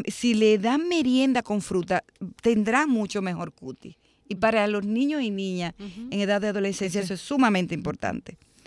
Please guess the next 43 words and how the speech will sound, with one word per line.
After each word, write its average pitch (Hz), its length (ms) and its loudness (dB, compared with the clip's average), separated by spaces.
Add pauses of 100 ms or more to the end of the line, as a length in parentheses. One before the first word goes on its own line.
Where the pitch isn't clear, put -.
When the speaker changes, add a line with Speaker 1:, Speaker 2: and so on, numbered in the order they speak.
(640)
Speaker 1:
Eh, 233 320 8
disminuir 254 600 4
los 285 200 0
snacks, 190 680 -6
esos 202 220 -2
que 208 80 0
tienen 208 240 0
tanta 196 240 -2
grasa. 165 340 -2
Esos 233 160 -2
Speaker 2:
Ujú. 240 40 -6
Speaker 1:
son 240 140 0
hechos 240 220 -4
con 190 160 -6
grasas 190 380 -2
trans. 143 640 -4
Speaker 2:
Ujú. 180 380 -10
Speaker 1:
Le 190 120 0
pasa 220 340 0
igual, 196 280 -4
al 190 140 -2
igual 185 280 -4
que 190 100 -8
los 175 180 -6
Speaker 2:
Que - 100 -18
son - 100 -20
Speaker 1:
productos. 175 320 -2
Speaker 2:
estas 208 220 -2
picaderas, 170 640 -6
¿verdad? 196 220 -12
Speaker 1:
Sí, 214 200 0
Speaker 2:
Que 180 100 -12
sabemos 180 460 -10
Speaker 1:
sí. - 120 -12
Speaker 2:
que 170 80 0
hay 190 160 -4
en 196 60 -4
el 190 60 -4
mercado. 190 720 0
Speaker 1:
Cheetos, 190 120 -4
sí. 185 280 -4
Speaker 2:
Ujú, 202 280 -6
papitas, 196 720 -10